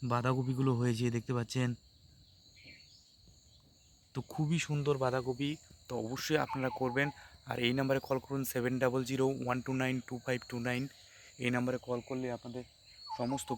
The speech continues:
পরিচর্যা থেকে শুরু করে সমস্ত কিছু জানিয়ে দেওয়া হবে। প্রচুর লাভবান করতে পারবেন।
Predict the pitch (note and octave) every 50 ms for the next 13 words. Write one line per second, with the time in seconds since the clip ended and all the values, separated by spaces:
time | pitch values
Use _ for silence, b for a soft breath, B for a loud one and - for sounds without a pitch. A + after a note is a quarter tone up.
0 | - - B2+ B2 A#2+ C3+ B2+ A#2 B2 A#2 C3 A#2 B2+ A#2+ - B2+ A#2+ A#2+ B2 B2+
1 | A#2+ - - B2 B2+ C3+ B2+ - - A#2+ C3 - C3 A#2+ A#2 A2+ A2+ A#2+ A#2+ A2+
2 | B2 A#2+ A#2 B2+ C#3 - - - C#3 - - E3+ E3+ D3+ C#3+ C3+ B2 B2 B2+ C3
3 | B2 A#2 C3 A#2+ - - B2 B2+ B2+ A#2+ C#3 D3+